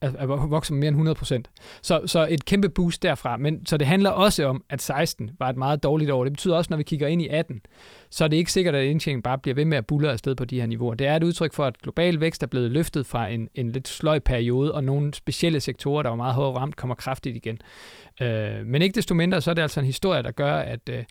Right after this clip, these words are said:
øh, at, at, hvad kan man sige, at, at, at det er noget, der kan holde hånden under markedet, at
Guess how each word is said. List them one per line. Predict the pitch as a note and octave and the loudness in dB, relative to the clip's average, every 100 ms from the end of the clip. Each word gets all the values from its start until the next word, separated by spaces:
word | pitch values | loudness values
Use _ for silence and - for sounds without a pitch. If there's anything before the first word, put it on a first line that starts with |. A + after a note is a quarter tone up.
| - - - - | -18 -20 -20 -4
øh, | C3 A#2+ A2 A2 G#2+ | 0 0 0 -2 -4
at, | - C3 - | -4 -6 -4
at, | B2+ - | -6 -6
hvad | - C3 | -8 -6
kan | B2+ | -4
man | B2 | -4
sige, | - C3+ | -2 -2
at, | B2+ - | -2 -6
at, | B2+ | -6
at | - C#3 _ _ - | -6 -8 _ _ 0
det | |
er | D3 | 4
noget, | D#3 F3 | 4 4
der | |
kan | E3 D3 | 4 2
holde | B2+ B2+ | 2 2
hånden | D3 E3 | 2 2
under | C#3 C3 | 0 -2
markedet, | A#2 C3+ D3 | 0 0 0
at | A2 | -4